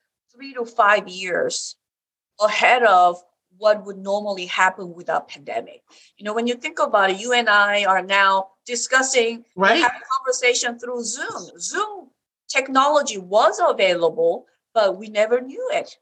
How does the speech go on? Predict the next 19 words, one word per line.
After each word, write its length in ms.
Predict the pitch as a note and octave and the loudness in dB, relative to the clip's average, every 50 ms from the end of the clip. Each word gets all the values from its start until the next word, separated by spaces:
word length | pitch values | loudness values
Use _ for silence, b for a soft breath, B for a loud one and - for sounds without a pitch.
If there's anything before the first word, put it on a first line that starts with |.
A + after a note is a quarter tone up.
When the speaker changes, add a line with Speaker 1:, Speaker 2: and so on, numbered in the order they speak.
| - | -2
Speaker 1:
right? 400 | F#3 F3+ F3+ F#3 A#3 D#4+ F4+ - - b b b b | 2 2 4 4 2 0 -4 -8 -14 b b b b
Speaker 2:
Sure. 180 | G3 G#3 A3+ | 2 2 2
Speaker 1:
But 120 | G#3+ - - _ _ _ _ _ _ _ _ - | 2 -2 -6 _ _ _ _ _ _ _ _ 2
now 260 | A#3+ C4 C4+ C#4+ C4+ | 4 4 4 2 0
it 120 | C4 B3 A#3+ | -4 -6 -6
has 320 | A#3+ B3+ B3 C4 C4 - | -4 -2 -2 -2 -2 -6
been 200 | - C4 B3 A#3+ | -10 -12 -14 -12
part 360 | - - - E4+ E4+ F4 D#4 C4+ | -10 -4 2 2 4 4 4 2
of 80 | A#3+ | 2
our 300 | A3+ F#3 F#3 F#3 F3+ F3+ | 4 4 4 4 2 0
lifestyle 880 | E3+ E3 D#3+ D#3 D3+ D3+ - - - - C#3+ C#3+ D3 D3+ D#3 E3 E3+ - | 0 0 -2 -2 -2 -4 -6 -10 -8 -4 -2 0 2 2 2 2 0 -2
and 140 | - A3 A3 | -2 0 2
our 340 | A3+ A#3 C4 C#4+ C#4 B3+ A3 | 4 4 4 4 2 0 0
business. 680 | A3 - F#3 E3 D#3+ D3+ - D3+ D3+ F#3 A#3 C4+ - _ _ _ _ _ _ _ _ - | 0 -2 -8 -8 -8 -8 -10 -10 -12 -14 -16 -16 -18 _ _ _ _ _ _ _ _ 0
And 340 | G3+ G#3+ G#3+ G#3+ G#3+ G#3 - _ _ _ _ _ _ | 2 2 2 2 -2 -6 -14 _ _ _ _ _ _
because 540 | - B3+ B3+ - - D#4 D#4 D#4+ D#4+ - - | -12 -8 -4 0 2 4 4 4 2 2 2
of 200 | B3 A#3+ A#3 G#3 | 0 0 0 -4
this 240 | G3+ G3+ G3 - - | -12 -10 -10 -10 -8
change, 640 | - - - - - - - C#3 B2 - - - | -8 -8 -8 -8 -8 -8 -8 -10 -12 -12 -14 -18